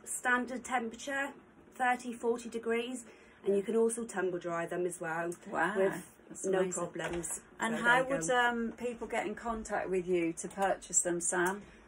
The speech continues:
Speaker 1: Um, you can contact me via Instagram or Facebook, um, Iconic Candy, and message me direct, and I'll get back to you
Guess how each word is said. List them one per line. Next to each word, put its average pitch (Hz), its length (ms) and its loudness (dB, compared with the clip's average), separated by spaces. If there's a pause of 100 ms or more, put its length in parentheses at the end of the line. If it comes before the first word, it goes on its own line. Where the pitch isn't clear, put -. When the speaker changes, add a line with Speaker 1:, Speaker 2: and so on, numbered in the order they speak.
(120)
Speaker 1:
Um, 233 280 4
you 240 160 -2
can 233 240 0
contact 277 420 -2
me 262 160 -4
via 240 380 2
Instagram 277 800 2
or 247 100 -4
Facebook, 254 880 -2 (140)
um, 208 500 -2 (140)
Iconic 240 440 -4
Candy, 269 680 4 (640)
and 226 500 2 (180)
message 233 420 -4
me 247 140 -6
direct, 226 840 -2 (400)
and 226 360 2
I'll 220 140 -6
get - 180 -8
back - 200 -6
to - 140 -12
you 240 280 -6